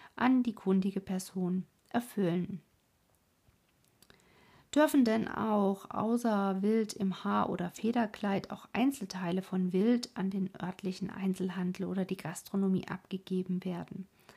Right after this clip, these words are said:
Auch das ist zulässig, aber das setzt auch wieder voraus, dass von der kundigen Person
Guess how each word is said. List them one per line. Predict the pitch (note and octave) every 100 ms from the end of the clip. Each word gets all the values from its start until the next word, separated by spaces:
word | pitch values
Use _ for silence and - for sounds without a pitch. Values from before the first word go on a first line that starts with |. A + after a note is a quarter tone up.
| - - - - -
Auch | - G3+
das | - G#3 C#4 F#3
ist | D3+ - -
zulässig, | G3 F#3+ F#3 G#3 - C#4+ F4+ - _ _ _ _ _ _ - - -
aber | G#3 A#3+ C#4 C4+
das | G#3 G3+
setzt | G#3+ - -
auch | - A#3+
wieder | A#3+ A3+
voraus, | G3+ G3 F3 G3 D4+ -
dass | G#3+ -
von | G#3+ G#3 F#3+
der | F3+
kundigen | - G#3 G#3 A3 G#3+
Person | G3+ F#3 - F#3+ A#3 C4+